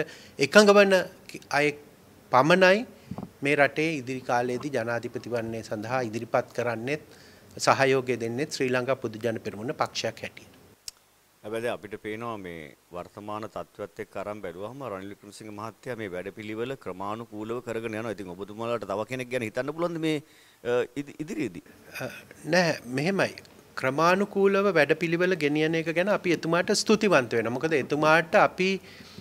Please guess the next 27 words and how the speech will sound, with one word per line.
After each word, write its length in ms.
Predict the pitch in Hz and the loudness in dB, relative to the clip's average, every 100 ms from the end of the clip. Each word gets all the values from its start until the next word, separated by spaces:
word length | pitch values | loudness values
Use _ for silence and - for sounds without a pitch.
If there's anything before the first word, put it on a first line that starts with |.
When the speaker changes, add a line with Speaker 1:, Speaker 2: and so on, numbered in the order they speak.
| - | -12
Speaker 1:
අ, 180 | - 113 107 98 92 - 123 - - | -2 0 0 -4 -8 -10 -10 -10 -12
මේ 280 | 131 127 127 107 - - - - - | -8 -4 -4 -6 -12 -20 -20 -20 -10
ඉතිරි, 380 | 127 160 160 156 - | -2 0 2 0 -2
අ, 140 | 120 107 95 - | -8 -8 -10 -16
ගෝඨාභය 460 | - 135 143 143 147 | -4 0 4 6 6
රාජපක්ෂ 520 | 143 139 135 139 - | 4 4 2 2 2
මහතාගේ 520 | 139 143 147 139 143 | 2 2 4 4 2
ඉතිරි 240 | 135 139 131 | -2 -4 0
කාලය 360 | 131 123 135 | 2 2 0
සඳහා 400 | 131 135 135 147 | -2 -2 -2 -4
ජනාධිපති 600 | 143 117 120 123 135 135 135 | -2 -2 -2 -4 -4 -8 -6
ධූරය 320 | 143 143 147 | -2 2 2
බාර 340 | 120 117 135 160 | 4 8 8 8
දුන්නෙම 480 | 147 151 170 180 170 202 285 - - - - | 4 2 4 2 4 2 0 -14 -20 -20 2
ක්‍රමානුකූලව 840 | 151 151 185 196 202 202 190 214 | 4 8 10 8 6 6 6 8
ඒ 160 | 214 175 | 6 6
දේ 180 | 170 190 | 2 4
කරගෙන 420 | 180 170 165 185 | 4 4 4 4
යෑම 320 | 175 165 196 | 4 4 4
සඳහා. 480 | 190 180 135 101 - - - - - - | 8 8 8 -2 -8 -16 -20 -20 -20 -8
මොකද 240 | 127 156 165 | 0 4 6
අප-, 280 | 123 117 - | 6 4 -4
අපි 200 | 113 123 | -6 0
දැක්කා 360 | 120 - 160 | 0 0 -2
ගෝඨාභය 520 | 151 123 127 127 131 | 2 0 2 0 0
රාජපක්ෂ 520 | 127 120 120 120 120 127 | 0 0 0 -4 -4 -4
මැතිතුමාට 800 | 117 117 120 117 117 120 123 | -4 -6 -8 -4 0 0 -2